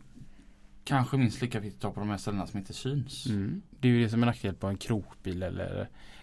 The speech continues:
Speaker 2: kommer du med en, eh, tippbil,
Speaker 1: Mm.
Speaker 2: säger vi, med mycket hela rena sidor.
Speaker 1: Mm.
Speaker 2: Att du även hittar de här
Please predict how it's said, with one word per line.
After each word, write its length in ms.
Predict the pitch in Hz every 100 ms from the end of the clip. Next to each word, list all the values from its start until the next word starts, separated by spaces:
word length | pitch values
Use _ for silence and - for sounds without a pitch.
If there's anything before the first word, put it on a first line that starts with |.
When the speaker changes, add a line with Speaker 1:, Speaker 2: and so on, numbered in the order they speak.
| -
Speaker 2:
kommer 280 | - 117 107
du 100 | 107
med 500 | 107 107 107 104 101
en, 180 | 101 98
eh, 260 | 95 92 90 - -
tippbil, 720 | - 131 - - 104 131 117 - - -
Speaker 1:
Mm. 160 | 107 110
Speaker 2:
säger 220 | 117 90
vi, 100 | - - - - - - - -
med 200 | - 117
mycket 260 | 117 - 101
hela 480 | 143 110 95 95
rena 320 | 107 123 95 87
sidor. 640 | - 127 104 - 117 127 - - - - -
Speaker 1:
Mm. 220 | 98 107 123 - - - -
Speaker 2:
Att 160 | 143 131
du 120 | 120
även 240 | 107 104 104 - - - - - -
hittar 420 | 120 127 - 113
de 160 | 151
här 300 | 151 104 90